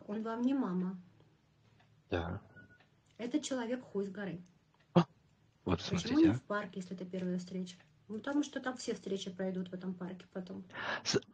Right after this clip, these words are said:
Speaker 2: э, а,
Speaker 1: <laughs>
Speaker 2: да.
Speaker 1: Вообще, кто ведёт
Speaker 2: Ага.
Speaker 1: в парк, как вы думаете? В парк
Speaker 2: Фу,
Speaker 1: идёт тот, кто
Speaker 2: ничего
Speaker 1: хочет
Speaker 2: бы
Speaker 1: отомстить
Speaker 2: с
Speaker 1: хотя бы
Speaker 2: маленьким
Speaker 1: просто.
Speaker 2: кошельком и писюном.
Speaker 1: Вы правда думаете, э, секундочку, вы правда думаете,
Speaker 2: Так,
Speaker 1: что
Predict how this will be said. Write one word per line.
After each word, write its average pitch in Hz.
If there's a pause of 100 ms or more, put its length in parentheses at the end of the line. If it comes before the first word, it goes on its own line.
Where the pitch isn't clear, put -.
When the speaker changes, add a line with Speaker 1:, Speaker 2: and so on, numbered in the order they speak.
(100)
Speaker 2:
э, 120 (220)
а, 104 (280)
Speaker 1:
<laughs> - (260)
Speaker 2:
да. 247 (440)
Speaker 1:
Вообще, 277
кто 359
ведёт 277
Speaker 2:
Ага. 202
Speaker 1:
в -
парк, 185
как 214
вы 220
думаете? 190
В -
парк 302
Speaker 2:
Фу, 285
Speaker 1:
идёт 220
тот, 185
кто -
Speaker 2:
ничего 180
Speaker 1:
хочет 143
Speaker 2:
бы 139
Speaker 1:
отомстить 131
Speaker 2:
с -
Speaker 1:
хотя 196
бы 147
Speaker 2:
маленьким 120
Speaker 1:
просто. -
Speaker 2:
кошельком 135
и 120
писюном. 147 (1200)
Speaker 1:
Вы 254
правда 440
думаете, 190 (140)
э, 190
секундочку, 185
вы 208
правда 254
думаете, 302
Speaker 2:
Так, 175
Speaker 1:
что -